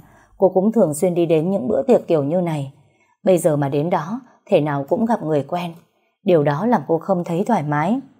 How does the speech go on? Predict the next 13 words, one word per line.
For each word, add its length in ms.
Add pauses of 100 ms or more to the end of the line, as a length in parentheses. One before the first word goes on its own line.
(500)
Nhưng 280
sau 200
khi 180
nghe 200
tiền 320
công, 220 (320)
cô 120
lại 160
đổi 200
ý 220
chấp 160
nhận 260
đi. 240